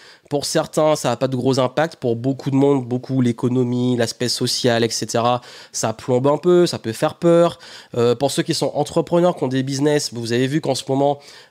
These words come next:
euh, l'économie n'est pas forcément la plus favorable dans beaucoup de marchés. Euh, on, beaucoup en ont marre aussi, peut-être, euh, au niveau social, du comportement parfois toxique de l'environnement. Les gens qui se plaignent, les gens qui critiquent, les gens qui, comme ils sont pas bien,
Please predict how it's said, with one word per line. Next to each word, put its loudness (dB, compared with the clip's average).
euh, 0
l'économie 2
n'est 0
pas 0
forcément -2
la 0
plus -6
favorable 0
dans 0
beaucoup -2
de -2
marchés. 2
Euh, 0
on, -2
beaucoup -2
en 2
ont 2
marre 4
aussi, 0
peut-être, -2
euh, 0
au 2
niveau 0
social, 0
du -4
comportement -2
parfois -4
toxique -2
de 0
l'environnement. 0
Les 0
gens -2
qui -6
se -4
plaignent, 2
les -4
gens -4
qui -12
critiquent, -2
les 0
gens 0
qui, -10
comme 0
ils -2
sont -4
pas 0
bien, 2